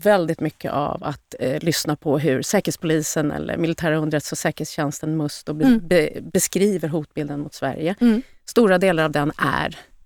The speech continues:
Speaker 1: relevant för oss.
Speaker 2: Mm. Det är bara check på, på varje
Speaker 1: Ja, men
Speaker 2: punkt,
Speaker 1: lite
Speaker 2: liksom.
Speaker 1: så
Speaker 2: Ja.
Speaker 1: är det
Speaker 2: Mm.
Speaker 1: ju. Men,
Speaker 2: Mm.
Speaker 1: men liksom cyberhotfrågor, insiderhot
Speaker 2: Mm.
Speaker 1: och såna här
Speaker 2: Mm.
Speaker 1: saker är ju
Speaker 2: Mm.
Speaker 1: sånt som är, är högst relevant
Speaker 2: Mm.
Speaker 1: för oss.
Speaker 2: Mm. Jag förstår det.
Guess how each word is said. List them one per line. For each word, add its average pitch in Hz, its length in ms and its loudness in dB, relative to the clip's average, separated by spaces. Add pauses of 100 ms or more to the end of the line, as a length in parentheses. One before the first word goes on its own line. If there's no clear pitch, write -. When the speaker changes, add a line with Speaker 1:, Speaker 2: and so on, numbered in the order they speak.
(160)
Speaker 1:
relevant 151 500 -4
för - 120 -2
oss. 156 140 4
Speaker 2:
Mm. 233 120 6 (140)
Det 214 80 -2
är 185 40 0
bara 220 200 2
check - 360 0
på, - 140 2
på - 120 0
varje 180 200 6
Speaker 1:
Ja, 311 60 8
men 302 140 8
Speaker 2:
punkt, 269 120 6
Speaker 1:
lite 226 160 2
Speaker 2:
liksom. - 240 2
Speaker 1:
så 147 120 4
Speaker 2:
Ja. 202 260 4
Speaker 1:
är 214 180 6
det - 60 8
Speaker 2:
Mm. - 20 8
Speaker 1:
ju. - 180 4
Men, 175 160 -2
Speaker 2:
Mm. - 120 0
Speaker 1:
men 240 120 6
liksom 226 260 2
cyberhotfrågor, 220 920 4
insiderhot 220 580 4
Speaker 2:
Mm. 185 180 -4
Speaker 1:
och - 100 -4
såna - 160 0
här 277 80 6
Speaker 2:
Mm. 208 100 6
Speaker 1:
saker 160 400 -8
är 143 180 -4
ju - 80 -4
Speaker 2:
Mm. 226 200 4
Speaker 1:
sånt - 260 -4
som - 180 -8
är, - 220 -12
är - 120 -4
högst - 320 -6
relevant - 360 -10
Speaker 2:
Mm. 240 220 6 (140)
Speaker 1:
för - 60 -10
oss. - 60 0
Speaker 2:
Mm. 196 160 4 (200)
Jag 202 140 -2
förstår 185 340 2
det. 196 160 0